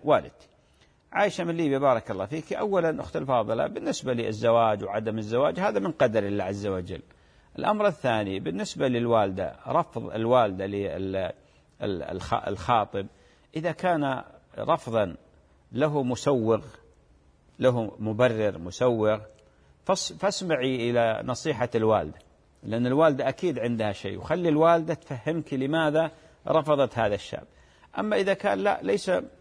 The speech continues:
هناك مسوغ ولا مبرر ولا داعي،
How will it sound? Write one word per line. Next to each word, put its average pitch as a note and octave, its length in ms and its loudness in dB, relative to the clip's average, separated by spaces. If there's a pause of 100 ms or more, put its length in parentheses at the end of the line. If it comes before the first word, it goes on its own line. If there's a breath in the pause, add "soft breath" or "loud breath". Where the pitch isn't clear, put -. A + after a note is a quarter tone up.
(140)
هناك D#3 340 0
مسوغ C3 540 2 (400 soft breath)
ولا D3+ 260 4
مبرر C3 580 0 (400)
ولا D3+ 320 6
داعي، A#2 500 2